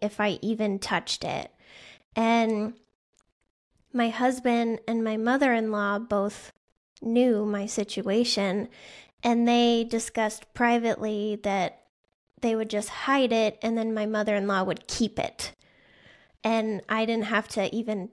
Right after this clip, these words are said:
talk about it or think about it. So I was really grateful that they took care of me. So I think overall, um, my first holiday was surprising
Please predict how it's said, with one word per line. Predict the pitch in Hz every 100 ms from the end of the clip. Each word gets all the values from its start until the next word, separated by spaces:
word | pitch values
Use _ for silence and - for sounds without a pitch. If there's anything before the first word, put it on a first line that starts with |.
| -
talk | - 269 262
about | 247 240
it | 240 220 208
or | 220
think | 202 202
about | - 180 180
it. | - -
So | 208
I | 214
was | 220 226
really | 240 240
grateful | 233 208 - 202 190
that | 196 -
they | 190 185 170 240 _ _ _ _ _ _
took | - 220
care | - 196
of | 196 240
me. | 196 180 -
So | - 247
I | 247
think | - 403 403
overall, | 240 226 220 208 190 220 240 254 - - - - _ -
um, | 220 226 220 214 214 214 240 _
my | - 233
first | - 311 302
holiday | 285 285 285 277
was | 262
surprising | 254 240 247 233 247 247 180 156 -